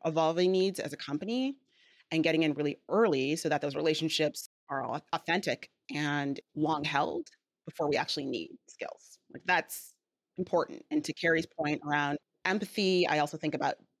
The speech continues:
dignity <laughs> as well. And I think, you know, building dignified relationships is a big responsibility. In the shorter term, around access, partnering with the T A team around just even recruitment marketing campaigns, making sure that, you know, the stories we're telling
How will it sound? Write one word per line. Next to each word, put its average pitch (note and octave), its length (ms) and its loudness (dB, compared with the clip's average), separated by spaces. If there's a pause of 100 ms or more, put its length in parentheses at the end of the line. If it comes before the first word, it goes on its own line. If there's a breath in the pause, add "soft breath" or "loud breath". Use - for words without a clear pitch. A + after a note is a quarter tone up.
dignity G#3+ 520 2
<laughs> - 80 -8
as F3 140 -2
well. G3+ 360 2 (120)
And D#3 180 4
I D3+ 100 2
think, D3 380 -2
you D3+ 80 -6
know, C#3 220 -4 (220)
building D#3 360 4
dignified D3+ 400 -2
relationships C3 640 -6
is C3+ 420 -4
a C#3+ 40 -12
big - 160 -4
responsibility. - 640 -10 (160)
In D#3+ 60 4
the D#3+ 60 6
shorter C#4+ 240 4
term, D#3 480 2 (260)
around D3+ 400 2
access, C#3+ 560 -2 (300)
partnering D#3 300 2
with D3 100 0
the D#3 60 -6
T D3+ 160 2
A D3 80 2
team C#3+ 340 -2
around C#3+ 480 -2
just D3 160 -10
even E3+ 220 0
recruitment E3 400 0
marketing F3 340 0
campaigns, A#3 600 -2 (200)
making D3+ 220 -2
sure C#3+ 300 0
that, C3 360 0 (300)
you C3 60 -8
know, A#2+ 80 -6
the C#3 40 -8
stories D3+ 320 0
we're C3 60 -10
telling E3 440 0